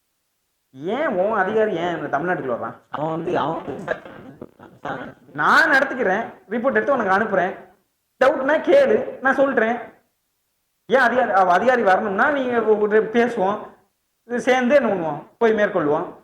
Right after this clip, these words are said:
Speaker 1: உனக்கு என்ன பிரச்சனை? இந்த ஏதோ டவுட் தானே, வா நேர்ல கொண்டு கட்டி நீ கூட்டி கொண்டு போய் காமிச்சு, காமிச்சிருக்கணும். ஆனா இவங்க, அவங்க வந்த பின்னாடி தான் பாக்குறாங்க, அதிகாரிகள் அனுப்பியிருக்கோன்னு அவங்க சொல்றாங்க.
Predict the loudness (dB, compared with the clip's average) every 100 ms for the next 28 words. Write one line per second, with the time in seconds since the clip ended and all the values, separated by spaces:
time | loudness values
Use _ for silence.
0 | _ _ _ _ _ _ -4 0 0 -2
1 | -2 -2 -2 -6 -14 _ _ _ _ _
2 | _ -20 -2 2 4 4 4 4 2 2
3 | 2 2 0 0 2 2 2 2 0 0
4 | 0 0 0 0 0 0 0 2 2 2
5 | 0 0 2 0 -2 -4 -10 -20 _ _
6 | _ _ _ _ _ _ _ -4 -2 0
7 | 2 2 0 -4 -12 _ -4 -2 0 -2
8 | 0 0 2 0 2 2 2 2 2 2
9 | 2 -2 -4 -6 -8 -10 -14 -20 _ _
10 | _ _ _ _ _ _ _ _ _ _
11 | 0 2 2 2 0 0 0 -2 0 0
12 | 0 -2 -4 -2 0 -2 -6 -6 -8 -10